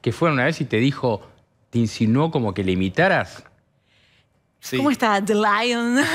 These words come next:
Speaker 1: <laughs>
Speaker 3: Eh, sí, hubo gente, hay, mm, políticos que por ahí no son tan conocidos o que están empezando y que se te acercan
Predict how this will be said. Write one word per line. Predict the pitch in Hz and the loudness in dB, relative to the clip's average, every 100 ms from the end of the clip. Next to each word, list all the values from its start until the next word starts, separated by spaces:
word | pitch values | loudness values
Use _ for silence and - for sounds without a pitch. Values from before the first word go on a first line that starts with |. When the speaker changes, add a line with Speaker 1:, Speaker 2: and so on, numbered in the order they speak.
| 381 285 - | 0 -2 -2
Speaker 1:
<laughs> | - 123 | -4 -2
Speaker 3:
Eh, | 123 247 240 226 226 220 | 0 2 0 0 -2 -4
sí, | - 285 269 | -2 -2 0
hubo | 233 254 | 0 -2
gente, | 202 254 262 269 262 214 | -2 -2 -2 0 -2 0
hay, | 202 226 220 | 0 -2 -2
mm, | 190 202 180 196 | -6 -10 -4 -2
políticos | 196 208 226 240 226 | 0 0 0 -2 -2
que | 226 | -2
por | 202 202 | 0 0
ahí | 214 220 208 | 0 0 -2
no | 196 208 | -2 -2
son | 202 226 220 | 0 0 2
tan | 214 220 | 0 0
conocidos | 220 220 214 277 262 254 247 240 | 0 0 0 2 4 4 2 0
o | 214 | -2
que | 196 | -2
están | 190 208 202 | -2 -2 -2
empezando | 214 240 247 262 247 269 302 | -2 0 0 2 2 2 0
y | 285 | 0
que | 196 208 | -4 -2
se | 214 | -2
te | 196 | 0
acercan | 240 - 254 247 240 220 262 277 277 | -2 2 2 2 0 0 2 2 0